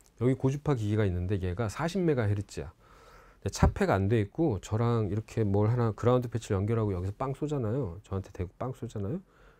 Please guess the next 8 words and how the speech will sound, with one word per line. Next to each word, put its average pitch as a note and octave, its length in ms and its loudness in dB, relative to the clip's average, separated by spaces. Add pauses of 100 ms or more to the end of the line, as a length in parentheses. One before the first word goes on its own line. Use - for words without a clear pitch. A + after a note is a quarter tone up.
(240)
근데 D3+ 300 0 (800)
이 C3+ 100 0
방에 E3+ 240 6
있는 C#3 220 4
에어컨이 A#2+ 480 -2
꺼졌다 D#3 400 -8
켜졌다 C3 380 -10
해요. G#2 360 -6